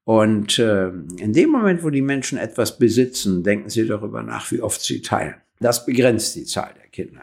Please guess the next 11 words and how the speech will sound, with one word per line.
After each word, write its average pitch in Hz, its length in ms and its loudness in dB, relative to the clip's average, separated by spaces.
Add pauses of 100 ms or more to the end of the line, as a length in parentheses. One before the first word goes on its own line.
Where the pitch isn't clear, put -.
(160)
Und 113 100 -6
das 123 180 2
Zweite 135 340 2
ist, 165 420 -4 (140)
du 127 100 0
musst 143 240 0
die 135 80 2
Gleichstellung 127 540 0
der 120 100 -2
Geschlechter 120 480 -4
herstellen. - 480 -14